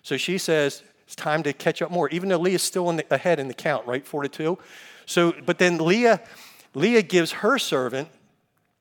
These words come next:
to Jacob, and through that servant, Zilpah, there's two, two kids, Gad and Asher. Now, if you notice, these are all tribes of Israel. God's using this whole mess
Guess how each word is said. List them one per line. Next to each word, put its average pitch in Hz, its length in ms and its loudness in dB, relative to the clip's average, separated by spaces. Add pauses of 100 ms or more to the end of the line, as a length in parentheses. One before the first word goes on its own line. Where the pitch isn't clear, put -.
(520)
to 147 100 -2
Jacob, 135 500 -2 (280)
and 143 280 -2
through 175 380 0
that 202 240 4
servant, 123 460 -2 (520)
Zilpah, 135 460 -2 (120)
there's 123 180 -10
two, 160 220 -4 (160)
two 143 180 -6
kids, - 520 -10
Gad 143 300 2
and 143 100 -4
Asher. 147 460 -4 (300)
Now, 151 100 6
if 156 100 0
you 170 60 0
notice, 196 320 2
these 226 220 0
are 196 100 0
all 160 160 0
tribes 175 540 -2
of 151 100 -2
Israel. 143 420 -2
God's 185 360 0
using 208 280 -4
this 131 140 -4
whole 190 260 -2
mess 196 540 0